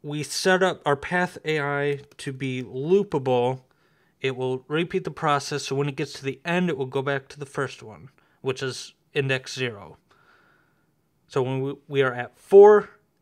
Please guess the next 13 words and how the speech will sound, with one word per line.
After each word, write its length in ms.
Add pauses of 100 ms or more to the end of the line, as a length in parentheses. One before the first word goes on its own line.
if 240
it's 200
looping, 600
we 100
will 100
go 140
back 260
to 100
zero. 480 (380)
If 200
it's 200
not 280
looping, 480